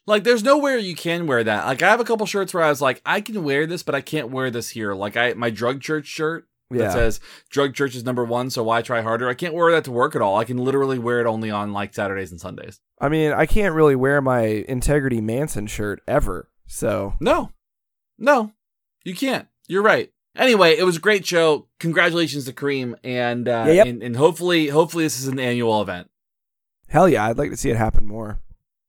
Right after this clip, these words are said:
Speaker 1: Yeah. That's it. That's all we got for this one.
Speaker 2: Well, the power held out. As soon as we stop, the power's gonna go out.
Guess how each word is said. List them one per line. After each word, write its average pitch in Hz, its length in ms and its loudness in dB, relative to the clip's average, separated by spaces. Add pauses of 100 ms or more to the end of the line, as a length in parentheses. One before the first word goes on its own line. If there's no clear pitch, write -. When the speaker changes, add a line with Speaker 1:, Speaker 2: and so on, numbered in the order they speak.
Speaker 1:
Yeah. 156 280 2 (440)
That's 233 220 2
it. 294 240 4
That's 190 120 -4
all 254 120 4
we 254 80 0
got 294 180 4
for 277 80 -4
this 170 140 0
one. 101 300 -4 (180)
Speaker 2:
Well, 175 280 0
the 131 120 -4
power 190 440 4
held 160 260 0
out. 139 180 2
As 135 120 2
soon 170 160 -2
as 143 120 2
we 120 100 4
stop, 110 360 2
the - 160 8
power's - 220 4
gonna 104 140 -12
go 101 120 -12
out. 113 200 -10